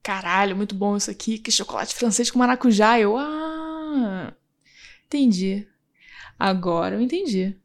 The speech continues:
O especial da comida deles, o extraordinário, é só o que a gente come normal.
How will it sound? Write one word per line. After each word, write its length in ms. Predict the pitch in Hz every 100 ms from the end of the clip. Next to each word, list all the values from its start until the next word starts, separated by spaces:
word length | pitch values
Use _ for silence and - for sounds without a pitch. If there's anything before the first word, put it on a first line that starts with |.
| _ _ _ - -
O 40 | 247
especial 680 | - 330 - 240 214 311 269
da 100 | 220
comida 300 | 208 214 180
deles, 440 | 185 208 247 185
o 40 |
extraordinário, 1000 | 180 - 233 226 196 180 185 226 277 240 185
é 120 | 226
só 200 | - 403
o 40 |
que 80 | 415
a 20 |
gente 180 | 415 -
come 160 | 403 415
normal. 420 | 381 339 359